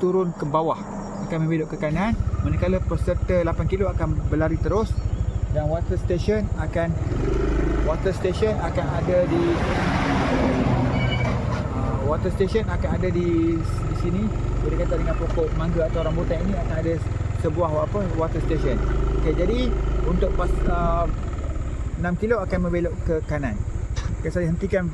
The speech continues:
pas, untuk video fasa empat. Okey, ini adalah video untuk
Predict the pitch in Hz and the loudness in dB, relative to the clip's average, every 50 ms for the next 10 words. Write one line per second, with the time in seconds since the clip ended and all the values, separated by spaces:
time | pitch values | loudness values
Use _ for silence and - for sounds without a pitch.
0 | - - - - 165 156 160 156 - 160 156 - 170 147 - - 165 170 160 156 | -4 -6 -4 -4 -4 -4 -4 -4 -4 -4 -2 0 -2 0 0 -2 -2 -2 -2 -2
1 | 151 - 156 147 - 170 143 147 147 139 - 110 - - - - - - - - | -2 -4 -4 -4 -2 -4 -4 -2 -4 -4 -4 -4 -4 -4 -4 -6 -6 -6 -6 -6
2 | - - - - - - - - - - - - - - - - 135 277 285 - | -6 -6 -6 -6 -4 -4 -4 -4 -4 -4 -4 -6 -6 -8 -12 -16 -16 -14 -14 -12
3 | 214 - - - - - - - - - - - - - - - - - - - | -12 -12 -12 -14 -14 -14 -14 -14 -14 -14 -16 -16 -16 -16 -16 -16 -16 -14 -12 -8
4 | - 147 - 185 151 117 117 131 - - - - - - - 147 170 202 240 254 | -8 -2 -2 0 0 0 -2 -6 -8 -12 -16 -16 -12 -6 -4 -2 0 2 2 0
5 | 233 190 180 190 190 196 196 196 170 156 175 165 190 208 190 180 180 170 185 180 | 0 0 0 0 2 2 0 0 0 0 0 2 2 0 2 0 0 0 -2 -2
6 | - - | -4 -6